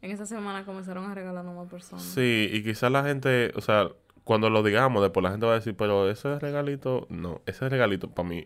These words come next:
Speaker 2: significó como demasiado,
Speaker 1: Sí.
Speaker 2: significó la fidelidad de Dios y significó como el inicio de, del cumplimiento de su promesa.
Speaker 1: Sí, porque yo recuerdo que ese día yo estaba orando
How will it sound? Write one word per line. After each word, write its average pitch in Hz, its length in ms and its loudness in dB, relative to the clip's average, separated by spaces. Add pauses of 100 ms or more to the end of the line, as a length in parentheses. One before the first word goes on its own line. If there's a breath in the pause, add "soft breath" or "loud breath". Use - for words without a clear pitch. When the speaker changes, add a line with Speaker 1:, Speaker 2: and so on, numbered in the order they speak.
Speaker 2:
significó 90 540 -6
como 87 360 -6 (240)
demasiado, 90 680 -2
Speaker 1:
Sí. 90 60 -4
Speaker 2:
significó 92 380 -2
la 92 80 0
fidelidad 92 420 0
de 101 120 2
Dios 90 140 -2
y 90 40 -6
significó 90 360 -8
como 92 300 -6 (420 loud breath)
el 104 200 0
inicio 98 840 0 (540 loud breath)
de, 92 500 2 (160)
del 95 280 0
cumplimiento 95 500 -2
de 95 60 0
su 92 120 -8
promesa. 82 480 -10 (180)
Speaker 1:
Sí, 233 240 -10
porque 202 240 -8
yo 202 80 -4
recuerdo 220 380 -10
que 233 60 -10
ese 240 160 -8
día 196 120 -4
yo 180 80 -4
estaba 180 260 -6
orando 180 480 -6